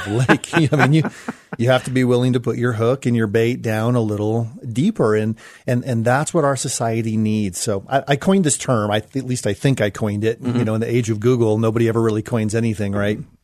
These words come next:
Speaker 1: But it's, uh, I coined this term simplicism
Speaker 2: I saw
Speaker 1: that
Speaker 2: that.
Speaker 1: I,
Speaker 2: Yeah.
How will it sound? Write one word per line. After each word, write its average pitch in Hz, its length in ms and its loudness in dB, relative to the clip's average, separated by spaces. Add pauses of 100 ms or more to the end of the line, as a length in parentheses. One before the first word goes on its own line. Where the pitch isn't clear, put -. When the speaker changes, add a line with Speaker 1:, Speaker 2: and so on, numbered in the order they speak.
(540)
Speaker 1:
But 120 200 2
it's, 127 380 -2
uh, 107 160 -2
I 123 100 0
coined 127 360 0
this - 80 -6
term 113 240 2
simplicism 107 1040 -2
Speaker 2:
I 98 60 -10
saw 123 240 0
Speaker 1:
that 117 120 2
Speaker 2:
that. - 40 2
Speaker 1:
I, 107 140 0 (160)
Speaker 2:
Yeah. 98 160 -8